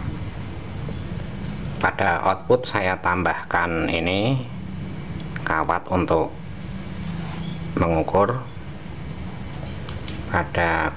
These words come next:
ground saya berikan probe hitam. Kemudian akan saya ukur dulu tegangan input dua belas volt. Terukur dua belas volt.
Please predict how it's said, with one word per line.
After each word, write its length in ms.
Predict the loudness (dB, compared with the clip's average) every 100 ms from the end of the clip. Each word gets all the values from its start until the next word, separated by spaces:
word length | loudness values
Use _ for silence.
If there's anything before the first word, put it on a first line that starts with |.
| 0
ground 320 | 4 4 4
saya 240 | 2 0 0
berikan 560 | 2 2 2 2 2 0 2
probe 240 | 2 2 -6 -8 -8 -6 -6 -2
hitam. 720 | 0 4 4 6 4 2 0 -6 -8 -8 -8 -8 -8 -8 -8 -8 -8 -6 -8 -8 -8 -8 -8 -8 -8 -8 -6 -6 -6 -6 -6 -6 -6 -6 -6 -6 -6 -6 -6 -6 -6 -6 -6 -6 -6 -6 -2
Kemudian 500 | 0 2 4 6 6
akan 240 | 4 2
saya 160 | 4 2 4
ukur 240 | 4 8
dulu 240 | 10 12
tegangan 480 | 10 8 2 4 4
input 480 | 6 6 8 6 6 4
dua 160 | 4
belas 320 | 6 2 2 4
volt. 320 | 6 6 0 -6 -8 -8 -8 -8 -8 -8 -8 -8 -8 -8 -4 2
Terukur 400 | 2 4 2 4
dua 160 | 2
belas 320 | 4 2 4
volt. 400 | 6 6 6 2